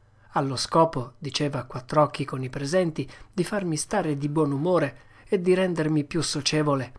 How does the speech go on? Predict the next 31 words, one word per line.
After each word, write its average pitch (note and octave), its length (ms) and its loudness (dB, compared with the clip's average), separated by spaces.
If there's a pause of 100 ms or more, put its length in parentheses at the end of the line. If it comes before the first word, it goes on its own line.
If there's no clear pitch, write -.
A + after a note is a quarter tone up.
(1160)
Ogni C#3+ 260 2
giorno D#3+ 340 4
poi, D#3+ 300 4
quando C#3+ 300 0
eravamo C#3+ 420 2
soli, F3 440 0 (240)
oltre F3 300 4
ad D3+ 100 4
insegnarmi D3+ 640 2
la C#3 120 -2
lingua, F3+ 360 2
mi D#3+ 140 -2
faceva E3+ 440 0
mille E3+ 380 0
domande D3+ 460 0
sul C#3 220 -4
mio C#3 200 -2
conto, C3+ 480 -4 (680)
e - 80 -4
le C#3 160 2
mie C#3 180 -2
risposte, C#3+ 720 -2 (140)
ancora D3 440 2
un C3 80 -2
po' C3 160 -8
confuse, F3 680 -4 (320)
gli G#3+ 120 2
davano F3+ 440 0
però F3+ 280 6
qualche C#3+ 320 0
idea, C#3+ 440 4